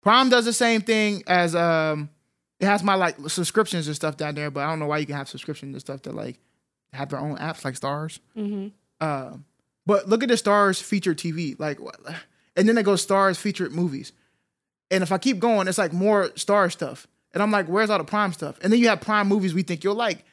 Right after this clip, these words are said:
Speaker 1: It's like, "Okay, cool. But what the hell is Freevee?" And then look at the Prime Video channels. Why would the channels be here? Everything looks the same.
Speaker 2: Yeah.
Speaker 1: But then it's just, like, there's no direction.
Speaker 2: Yeah.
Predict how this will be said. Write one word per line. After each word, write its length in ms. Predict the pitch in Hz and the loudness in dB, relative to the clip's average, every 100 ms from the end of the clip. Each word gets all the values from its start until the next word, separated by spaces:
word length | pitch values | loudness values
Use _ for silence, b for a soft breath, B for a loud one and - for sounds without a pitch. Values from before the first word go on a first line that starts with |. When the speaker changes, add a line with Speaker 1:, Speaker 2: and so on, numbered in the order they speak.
| - | -8
Speaker 1:
It's 120 | 220 | 0
like, 80 | 233 | 0
"Okay, 220 | 240 202 | 2 0
cool. 440 | - 254 208 220 b b b - | 0 2 2 -2 b b b 0
But 200 | 208 208 | 0 4
what 160 | 285 | 4
the 80 | 277 | 4
hell 140 | 277 262 | 4 4
is 120 | 233 | 2
Freevee?" 540 | - 277 190 160 131 - _ _ _ _ _ _ _ _ _ _ _ | 0 0 0 -4 -8 -18 _ _ _ _ _ _ _ _ _ _ _
And 140 | 220 247 | 4 6
then 100 | 269 | 4
look 140 | 277 | 2
at 80 | 262 | 2
the 80 | 226 | 0
Prime 500 | - 262 262 233 185 | 2 4 4 2 0
Video 300 | 214 262 233 | 0 4 4
channels. 500 | 233 254 220 151 - | 4 0 0 -2 -8
Why 180 | 185 269 | 2 4
would 120 | 320 | 4
the 40 | 285 | 2
channels 320 | 311 302 254 | 0 0 0
be 160 | 226 254 | 0 2
here? 160 | 269 - | 0 2
Everything 320 | 269 269 277 | 0 2 0
looks 180 | 226 226 | 0 -2
the 100 | 180 | -6
same. 420 | 196 196 147 143 _ _ | -6 -6 -8 -12 _ _
Speaker 2:
Yeah. 340 | 208 196 190 190 | -10 -6 -4 0
Speaker 1:
But 100 | 202 | 2
then 120 | 240 | 2
it's 80 | 233 | 2
just, 120 | 226 | 0
like, 140 | 208 185 | -2 0
there's 220 | 180 190 | 0 2
no 160 | 208 196 | 2 4
direction. 480 | 165 190 - 131 - _ | 4 2 -2 -10 -16 _
Speaker 2:
Yeah. 340 | 214 190 175 | -4 -2 -2